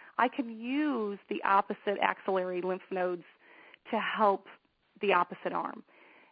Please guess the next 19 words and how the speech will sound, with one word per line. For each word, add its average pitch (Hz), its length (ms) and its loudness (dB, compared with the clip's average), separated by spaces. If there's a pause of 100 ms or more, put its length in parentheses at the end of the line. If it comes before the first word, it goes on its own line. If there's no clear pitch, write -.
And 180 440 -2 (360)
it 254 160 -2 (100)
really 277 480 -2
is 220 200 -4 (300)
amazing. 208 1200 -4 (760)
Um, 175 440 -4 (340)
me-, 220 200 -6 (240)
it's 220 240 2
very 196 280 2
mechanical. 240 720 -2 (300)
It's - 100 -12
not 185 340 2
magical. 226 720 0 (540)
Um, 170 380 -2 (560)
everybody 220 520 2 (140)
kinda 220 220 0
has 208 240 0 (180)
to 233 80 -8
do 214 180 -6